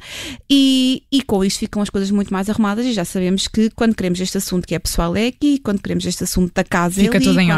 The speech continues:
Speaker 2: ordem.
Speaker 1: é de trabalho. Exatamente,
Speaker 2: Mas
Speaker 1: fica
Speaker 2: tens
Speaker 1: tudo em
Speaker 2: outra
Speaker 1: ordem.
Speaker 2: dica também, Ana?
Speaker 1: Sim.
Speaker 2: Importante.
Speaker 1: Então, há aqui outra dica, porque nós faz-, que ficamos, eu, eu contra mim falo que sou obcecadíssima com esta ideia de deixar a caixa de e-mail a zero. Tenho pavor de ter, eh, e-mails por abrir,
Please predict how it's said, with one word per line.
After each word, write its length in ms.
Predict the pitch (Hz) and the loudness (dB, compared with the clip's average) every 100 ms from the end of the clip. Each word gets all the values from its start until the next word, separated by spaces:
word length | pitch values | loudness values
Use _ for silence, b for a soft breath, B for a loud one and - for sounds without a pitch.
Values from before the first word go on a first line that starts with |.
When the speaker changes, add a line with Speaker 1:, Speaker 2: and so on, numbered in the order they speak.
| 147 | 2
Speaker 2:
ordem. 60 | |
Speaker 1:
é 120 | 185 190 | 2 0
de 80 | |
trabalho. 460 | 185 - 190 185 196 - | -2 -4 -2 -2 -4 -4
Exatamente, 360 | 170 135 208 | -4 0 4
Speaker 2:
Mas 120 | 208 208 | 4 2
Speaker 1:
fica 100 | 240 | 0
Speaker 2:
tens 80 | |
Speaker 1:
tudo 120 | 247 - | 0 0
em 20 | |
Speaker 2:
outra 100 | - | 0
Speaker 1:
ordem. 140 | - | 0
Speaker 2:
dica 120 | - | -2
também, 400 | 254 269 214 175 | -2 0 2 0
Ana? 260 | 156 147 147 - | 0 -2 -4 -6
Speaker 1:
Sim. 80 | 175 180 196 | -2 2 2
Speaker 2:
Importante. 260 | 175 151 B B | 2 0 B B
Speaker 1:
Então, 300 | 214 220 190 | -2 0 0
há 80 | 180 | 0
aqui 140 | 190 240 | -2 -4
outra 200 | 240 226 | -4 -2
dica, 240 | 220 247 | -2 -2
porque 220 | 226 226 | -4 -2
nós 160 | 226 220 | 0 0
faz-, 140 | 233 | -2
que 120 | 220 | -4
ficamos, 480 | - 233 226 214 - - | -6 -2 2 2 0 0
eu, 160 | 233 220 - - | 0 0 -12 -2
eu 300 | 254 262 220 - | 0 2 -2 -2
contra 220 | 226 220 | -2 0
mim 100 | 214 | 0
falo 220 | 226 202 185 | 0 0 -4
que 80 | |
sou 180 | - 208 - | -6 -6 -4
obcecadíssima 720 | 269 - - 254 233 226 202 | -6 -6 -6 -4 -2 -2 -2
com 120 | 208 | -4
esta 180 | 208 214 | -2 0
ideia 240 | 208 196 | 0 0
de 60 | 190 | 0
deixar 360 | 196 - 190 | -2 0 -2
a 60 | 190 | 0
caixa 240 | 180 - | -2 0
de 60 | 190 | 2
e-mail 220 | 190 170 | 2 2
a 60 | 196 | 2
zero. 300 | 208 208 247 B B B B | 2 0 0 B B B B
Tenho 220 | - 202 | -2 0
pavor 440 | 196 262 226 240 208 | 2 0 2 0 0
de 60 | 196 | -2
ter, 200 | 208 196 | -2 0
eh, 260 | 190 202 | 0 2
e-mails 420 | 208 220 202 185 | 4 4 2 -2
por 180 | - 226 | -2 0
abrir, 340 | 208 190 220 | 0 0 -2